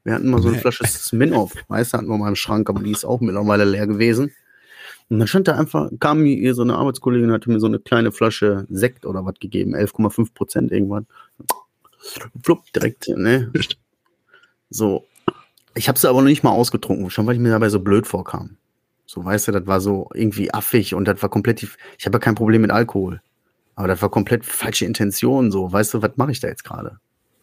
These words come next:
Speaker 1: So.
Speaker 2: Ich hab das völlig falsch verstanden. Ich dachte, ihr habt auf irgendwas angestoßen und voll ein, ey, auf irgendwas.
Speaker 1: Ich, um mich zu beruhigen, Alter.
Speaker 2: Ach so, du hast selber
Speaker 1: <laughs>
Speaker 2: mit dir alleine.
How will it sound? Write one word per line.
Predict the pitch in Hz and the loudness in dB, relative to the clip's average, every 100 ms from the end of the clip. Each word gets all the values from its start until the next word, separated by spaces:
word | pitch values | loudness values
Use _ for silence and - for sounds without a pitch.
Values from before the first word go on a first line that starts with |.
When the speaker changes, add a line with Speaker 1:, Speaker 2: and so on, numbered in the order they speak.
| _ | _
Speaker 1:
So. | - - - _ _ _ _ _ _ _ - | -16 -14 -16 _ _ _ _ _ _ _ -8
Speaker 2:
Ich | - | -6
hab | 92 | -2
das | 98 - | 0 0
völlig | 101 92 90 | 0 0 0
falsch | 98 95 - | -2 -2 -2
verstanden. | 90 - 110 - | -2 0 -2 -2
Ich | 104 | -2
dachte, | 104 98 - | -2 -4 -2
ihr | 101 | -2
habt | 92 | -2
auf | 98 - | -2 -2
irgendwas | 95 87 - | 0 0 0
angestoßen | - 143 180 165 - 120 123 - 110 | 0 0 0 -2 0 0 0 0 -2
und | 107 | -2
voll | - 117 92 | 0 0 0
ein, | 101 104 101 | 0 0 0
ey, | 156 160 156 143 127 110 | 0 0 0 0 0 0
auf | 101 113 | 0 0
irgendwas. | 120 117 113 - - - - | -2 0 -2 -2 -8 -16 -8
Speaker 1:
Ich, | 95 156 117 | -2 0 2
um | |
mich | 107 107 | 2 2
zu | - | -2
beruhigen, | 98 113 151 101 | -2 2 2 0
Alter. | 73 - - - | -4 -8 -10 -6
Speaker 2:
Ach | 120 107 | -4 -2
so, | - | -2
du | 143 110 | 0 0
hast | - | 0
selber | 110 151 160 185 127 117 | 2 4 4 4 2 0
Speaker 1:
<laughs> | |
Speaker 2:
mit | 110 120 | 0 0
dir | 87 | 0
alleine. | 101 110 151 160 110 90 | 0 0 0 0 0 0